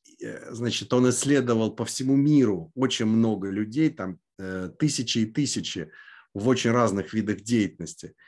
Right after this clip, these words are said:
И вот, э, этот самый проект "Геном потока", потока приходит, э, тоже в течение, там, длительных исследований, приходит к выводу, что состоя-, потоковое состояние — это, э,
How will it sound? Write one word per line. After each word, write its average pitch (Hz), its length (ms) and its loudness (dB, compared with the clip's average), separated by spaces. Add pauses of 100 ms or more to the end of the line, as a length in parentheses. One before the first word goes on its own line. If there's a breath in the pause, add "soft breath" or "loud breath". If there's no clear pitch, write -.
(340 loud breath)
И - 20 0
вот, 214 360 2
э, 127 260 2
этот 160 300 2
самый 143 300 2
проект 131 380 0
"Геном 127 380 0
потока", 196 520 -2 (440)
потока 143 420 -4
приходит, 135 680 -4 (140)
э, 113 320 -2 (920 soft breath)
тоже 113 240 0
в - 60 -6
течение, 110 460 -2
там, 92 320 -8
длительных 107 580 -2
исследований, 175 540 0
приходит 131 440 -2
к - 100 -10
выводу, 165 500 0
что - 440 -8 (320 soft breath)
состоя-, 151 800 2
потоковое 143 680 2
состояние — 147 1000 -4 (420)
это, 175 640 2
э, 120 480 -2